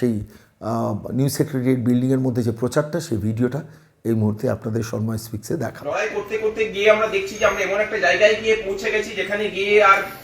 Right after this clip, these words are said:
Speaker 2: পিছিয়ে আসার কোনো জায়গা নেই, যেখানে সামনে আমরা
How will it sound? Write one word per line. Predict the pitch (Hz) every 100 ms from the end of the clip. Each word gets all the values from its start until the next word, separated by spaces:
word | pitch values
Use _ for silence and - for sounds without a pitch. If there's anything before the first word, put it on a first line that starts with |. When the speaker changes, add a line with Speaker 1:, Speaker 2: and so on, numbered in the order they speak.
| - - - - - - - -
Speaker 2:
পিছিয়ে | 151 - 196
আসার | - - -
কোনো | 139
জায়গা | 113 104 -
নেই, | - - - - - - - - - - - -
যেখানে | 147 165
সামনে | 151 139 156 175
আমরা | 170 156 151 147